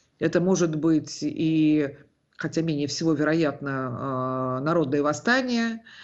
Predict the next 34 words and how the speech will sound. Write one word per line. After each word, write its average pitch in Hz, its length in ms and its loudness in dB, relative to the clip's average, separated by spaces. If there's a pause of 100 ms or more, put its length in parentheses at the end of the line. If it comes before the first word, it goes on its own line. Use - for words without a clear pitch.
(260)
это 156 360 0
может 170 380 0
быть 156 560 -2
и, 151 760 2 (540)
м, 165 240 -4
а, 160 320 0
какой-то 170 420 0
переворот 160 720 0
по 147 580 2
латиноамериканскому 156 920 -2
сценарию, 175 760 0 (360)
э, 147 140 -2
или 151 140 4
по 147 220 -2
сценарию 151 640 0
Нигера, 190 600 0
все - 140 -6
что 392 180 -4
угодно 208 260 0
может 147 260 -4
быть. 262 380 -4 (480)
Э, 165 380 6 (260)
Путин 311 300 4
готов, 214 680 0
э, 165 520 2
к 175 360 2
предыдущему 175 580 0
мятежу, 143 340 -4
к - 40 -10
которому 143 280 0
он 143 60 -2
не 143 80 0
оказался 151 500 0
готов. - 460 -8